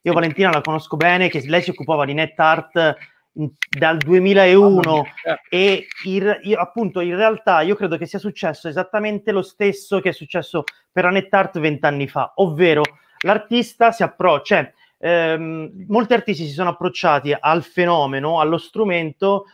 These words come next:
Speaker 1: eh, rimanendo un po' invischiati nell'aspetto, ehm, un po' come, ah, co-, vediamo, proviamo a giocare quest-, con questo, con questo, mm, strumento in maniera molto ingenua, no? Il che va benissimo,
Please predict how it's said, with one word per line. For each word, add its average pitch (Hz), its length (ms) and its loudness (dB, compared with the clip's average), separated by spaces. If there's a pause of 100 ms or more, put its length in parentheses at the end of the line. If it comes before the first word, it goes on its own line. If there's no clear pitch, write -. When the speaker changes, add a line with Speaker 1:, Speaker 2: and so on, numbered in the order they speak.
(260)
Speaker 1:
eh, 147 420 0
rimanendo 214 400 2
un 180 100 -2
po' 190 120 0
invischiati 170 960 -2
nell'aspetto, 147 1500 -2 (340)
ehm, 135 600 -6
un 180 140 -8
po' 196 140 -2
come, 185 500 0
ah, 180 240 2
co-, - 200 -18
vediamo, 185 880 0
proviamo 220 320 0
a 208 40 2
giocare 170 340 2
quest-, 160 260 -4 (180)
con 175 180 -6
questo, 165 500 -2
con 151 120 -10
questo, 151 400 -10 (120)
mm, 143 200 -16
strumento 156 800 0 (260)
in 147 120 -8
maniera 151 340 0
molto 156 440 -2
ingenua, 139 500 0
no? 180 180 0
Il 196 120 -6
che 311 100 2
va 165 120 2
benissimo, 160 720 0